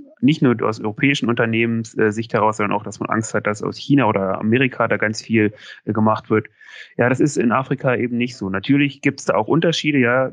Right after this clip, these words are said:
Da gibt's einige, die haben da ein größeres Bewusstsein dafür, andere nicht. Aber wenn man eben, äh, diese Möglichkeit, Möglichkeit hat, mit den Daten zu arbeiten, kann man das auch, äh, eben in die Produkte einbauen, kann da eben auch mit den Kunden ein viel besseres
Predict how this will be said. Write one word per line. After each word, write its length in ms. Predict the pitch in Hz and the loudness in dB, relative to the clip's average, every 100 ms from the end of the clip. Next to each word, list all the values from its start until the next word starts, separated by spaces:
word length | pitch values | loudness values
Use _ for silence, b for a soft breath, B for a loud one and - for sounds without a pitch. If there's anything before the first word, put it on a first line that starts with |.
| - | -6
Da 120 | 101 | -10
gibt's 240 | 104 107 | -8 -6
einige, 300 | - 120 117 | -2 0 0
die 140 | 104 113 | -2 -4
haben 140 | 113 | -2
da 60 | 113 | -2
ein 100 | 104 | -2
größeres 460 | 113 139 131 123 | 0 0 0 -4
Bewusstsein 500 | - 107 147 - 127 | -4 -2 -2 0 -2
dafür, 420 | 120 117 131 123 104 | 0 -2 0 0 0
andere 300 | 113 110 104 | -2 -2 0
nicht. 300 | 123 165 _ B B B B | 0 0 _ B B B B
Aber 240 | 120 123 | 0 2
wenn 100 | 127 | 2
man 140 | 160 147 | 2 2
eben, 300 | 147 143 127 | 0 -2 -4
äh, 400 | - 131 127 120 - | 0 2 2 -2 -4
diese 240 | 131 123 | -6 0
Möglichkeit, 760 | 131 139 135 120 127 123 - 107 | 2 2 -4 -8 -2 -2 -2 -6
Möglichkeit 680 | 107 110 135 - - 117 - | -2 2 0 0 -4 -2 -2
hat, 240 | 151 - | -4 -2
mit 180 | 117 120 | -2 -2
den 140 | 117 107 | -2 0
Daten 280 | 107 120 | 0 -2
zu 160 | 120 - | -4 -2
arbeiten, 400 | 113 135 113 98 | 0 0 0 -2
kann 160 | - 131 | -4 0
man 120 | 135 | 0
das 160 | 123 | 0
auch, 200 | 110 110 - | -2 -6 -4
äh, 200 | 107 98 - | -4 -4 0
eben 240 | 135 127 | 0 2
in 100 | 127 143 | 2 0
die 80 | |
Produkte 460 | 123 120 131 - 110 | -2 -2 -2 0 0
einbauen, 400 | 107 113 104 98 | 0 0 0 -2
kann 180 | - 123 | 0 0
da 80 | 117 | 0
eben 220 | 117 104 | 0 -2
auch 160 | 110 | -2
mit 160 | 113 113 | -2 -2
den 100 | 110 | -2
Kunden 440 | - 135 120 110 B B B | 0 2 2 -2 B B B
ein 80 | 110 | -4
viel 140 | 131 | 0
besseres 420 | 123 123 127 120 | 0 2 0 -2